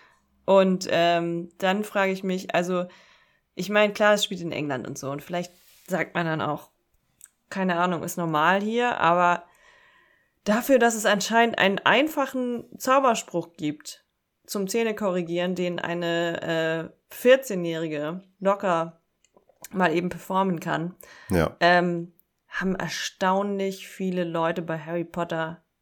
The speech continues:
Speaker 1: also in den Filmen, echt beschissene Zähne.
Speaker 2: Ja.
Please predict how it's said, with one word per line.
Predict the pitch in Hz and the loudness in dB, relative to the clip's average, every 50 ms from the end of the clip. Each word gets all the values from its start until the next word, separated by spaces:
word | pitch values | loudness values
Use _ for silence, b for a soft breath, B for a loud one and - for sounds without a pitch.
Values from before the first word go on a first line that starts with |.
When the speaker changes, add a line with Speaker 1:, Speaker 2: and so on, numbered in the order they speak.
| _ _ _ _ _ - - | _ _ _ _ _ -6 -6
Speaker 1:
also | 185 156 160 | -4 -4 -4
in | 156 156 | -6 -6
den | 160 156 156 | -8 -8 -8
Filmen, | - 175 170 170 165 165 - _ _ - - - - | -6 -4 -4 -4 -4 -8 -12 _ _ -20 -20 -18 -18
echt | - - _ | -18 -20 _
beschissene | - - - - - - - - - - - | -14 -12 -10 -10 -10 -10 -14 -18 -20 -20 -20
Zähne. | - - - - - - - - - _ _ _ _ _ _ _ _ _ _ _ _ _ _ _ _ _ | -18 -16 -16 -16 -16 -18 -20 -20 -20 _ _ _ _ _ _ _ _ _ _ _ _ _ _ _ _ _
Speaker 2:
Ja. | - 90 87 85 98 90 76 71 67 - - | -6 -4 -2 0 2 2 2 0 -2 -4 -8